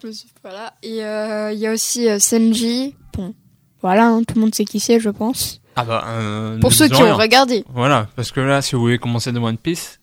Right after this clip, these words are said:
Speaker 2: sachez que c'est un chemin ardu, puisqu'il y a plus de mille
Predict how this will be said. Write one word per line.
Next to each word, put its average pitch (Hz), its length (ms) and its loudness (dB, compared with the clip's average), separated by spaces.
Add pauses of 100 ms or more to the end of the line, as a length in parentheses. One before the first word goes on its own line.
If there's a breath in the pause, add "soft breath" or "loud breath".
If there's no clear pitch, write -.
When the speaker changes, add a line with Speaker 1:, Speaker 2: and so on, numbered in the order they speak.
(460 soft breath)
Speaker 2:
sachez 147 580 -2
que 127 300 -4
c'est - 300 -8
un 113 60 -2
chemin 120 280 -4
ardu, 123 280 -2
puisqu'il 120 340 -6
y 117 60 -2
a 110 60 -2
plus - 240 -8
de 143 220 0
mille 139 560 -2